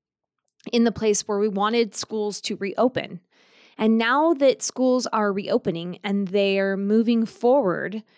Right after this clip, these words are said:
with going back into the classroom and having one-on-one instruction or, or, s-, you know, classroom instruction, that it's causing a lot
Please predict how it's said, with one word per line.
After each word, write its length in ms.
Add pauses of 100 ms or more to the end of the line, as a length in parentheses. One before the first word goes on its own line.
(240)
with 480 (1500)
going 300
back 380
into 260
the 80
classroom 760 (340)
and 140
having 800 (220)
one-on-one 800
instruction 640
or, 140
or, 260
s-, 320 (180)
you 120
know, 100
classroom 800
instruction, 800 (400)
that 120
it's 160
causing 500
a 100
lot 420